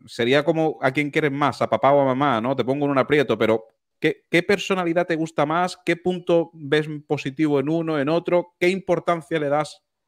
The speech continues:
tanto a Elon Musk como a Mark Zuckerberg en las tesis de inversión de Facebook y Meta? Si prácticamente le das todo, eh,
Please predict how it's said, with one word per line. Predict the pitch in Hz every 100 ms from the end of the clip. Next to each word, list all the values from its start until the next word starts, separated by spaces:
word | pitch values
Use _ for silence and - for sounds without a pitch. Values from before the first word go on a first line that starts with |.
| _ - -
tanto | 135 135 127
a | 143
Elon | 151 135
Musk | 147 143 -
como | 135 131 131
a |
Mark | 131 139 -
Zuckerberg | 147 139 131 127 -
en | 139 127
las | 120 -
tesis | 156 151 131
de | 127
inversión | 131 123 117 143 135
de | 127
Facebook | - 131 123
y | 117
Meta? | 127 143 160 156
Si | -
prácticamente | 110 127 131 135 131 127 131
le | 117
das | 117 117 - -
todo, | 147 147 170 185 _ _ _ _ _
eh, | 120 120 117 113